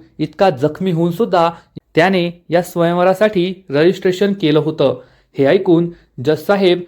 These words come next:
हे सखीकडे पाहू लागतात. सखीला समजतं की आता आपण यामध्ये गुंतणार आहोत.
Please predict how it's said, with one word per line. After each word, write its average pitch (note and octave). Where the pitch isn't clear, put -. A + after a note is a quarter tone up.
हे F#3+
सखीकडे G3
पाहू D#3+
लागतात. D3
सखीला F#3+
समजतं D3+
की C#3+
आता E3
आपण F3+
यामध्ये F3
गुंतणार D3+
आहोत. C#3+